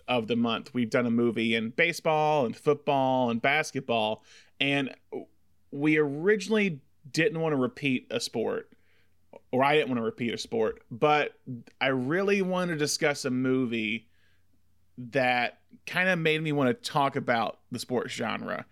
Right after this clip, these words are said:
'Cause when I pitched it to Thomas for this month, this is, like, one I said, "I really kinda wanna do this one," but we kinda went, went away from it, uh, for the first few episodes, but I wanna come back to it for the final entry, and that's A League of Their Own.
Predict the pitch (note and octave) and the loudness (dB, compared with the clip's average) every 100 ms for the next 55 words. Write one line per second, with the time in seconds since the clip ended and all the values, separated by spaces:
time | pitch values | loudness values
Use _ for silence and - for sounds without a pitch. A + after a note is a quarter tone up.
0 | _ C3 C3 B2 C3+ C#3+ C3 C3 - D#3+ | _ -2 -2 -2 -2 0 -2 -4 -6 -6
1 | D#3 C#3+ D3+ C#3 C3 - B2+ A2+ B2 A#2 | -6 -8 -6 -6 -6 -8 -10 -8 -8 -8
2 | - B2 B2+ C3 G#2+ B2+ B2+ A#2+ C3+ A#2+ | -8 -8 -2 -2 0 0 0 0 -2 -2
3 | - - - B2+ D3+ F3 E3+ E3+ D#3+ C#3+ | -8 -8 -2 2 2 0 -2 -2 0 0
4 | C3+ B2+ C#3 - B2 A#2 A2+ - - - | 2 2 2 0 -4 -6 -8 -14 -20 -20
5 | - B2+ A#2+ D#3 E3 E3 D#3+ C3 - _ | -4 -4 -2 -4 0 2 2 0 -8 _
6 | _ _ _ - _ _ - _ - - | _ _ _ -20 _ _ -20 _ -20 -12
7 | C3+ D#3+ D#3 C#3 D#3 C#3+ D3+ C3+ C#3 A#2+ | -4 0 0 2 2 4 2 0 -6 -8
8 | - - B2+ A#2+ A#2 - C3 - C3 B2+ | -10 -2 0 2 0 -2 -6 -2 -2 0
9 | C3+ B2 A#2+ B2+ C3 B2 D3 D3 C#3+ B2+ | -2 -2 -2 -2 0 0 0 -2 -2 0
10 | A#2+ - E3 B2+ A#2 B2 A2+ A#2 - A#2 | 0 -2 -8 -6 -6 -4 -4 -6 -4 -6
11 | A2 - - - - C3 C#3+ C#3 C#3+ C#3+ | -8 -18 -20 -12 -4 0 0 0 0 0
12 | C#3+ C3 B2+ A2+ G2 - | 2 0 0 0 -4 -10